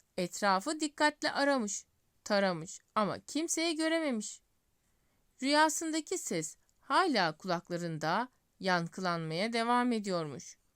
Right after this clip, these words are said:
"Mutlaka burada bir insan olmalı," diyerek mezarlığın içine girmiş. Biraz gezindikten sonra yerde uyumakta olan bir insan görünce şaşırmış. Adamın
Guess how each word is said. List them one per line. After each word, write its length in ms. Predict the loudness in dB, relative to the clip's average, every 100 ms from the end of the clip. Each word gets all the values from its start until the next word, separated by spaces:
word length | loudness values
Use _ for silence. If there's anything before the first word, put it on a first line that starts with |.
| _ _ _ _ _ -6
"Mutlaka 680 | -6 -2 -2 -2 0 -2 -2
burada 360 | -4 -2 -2
bir 120 | -2 0
insan 360 | 0 0 0
olmalı," 480 | 0 0 -2 -4 -6
diyerek 500 | -2 0 0 -4 _ _ _ _
mezarlığın 600 | -2 0 2 2 2 -2
içine 320 | -2 -4 -6 -6
girmiş. 560 | -6 -8 -8 -12 -14 _ _ _ _ _ _ _ _ _ _
Biraz 340 | 0 2 2 2
gezindikten 680 | -2 -2 -6 -6 -2 -2 -2
sonra 600 | -4 -6 -4 -2 -2 -4 _ _ _ -8
yerde 360 | 0 2 2 -2
uyumakta 640 | -4 -2 -2 -4 -2 -2
olan 380 | 0 -2 -4 -4
bir 200 | -6 -6
insan 460 | -8 -6 -6 -6
görünce 400 | -4 -2 -2 -2
şaşırmış. 720 | -2 -2 -2 -2 -2 -4 -8 _ _ _ _ _ _ _ _ _ -6
Adamın 460 | -2 0 0 -2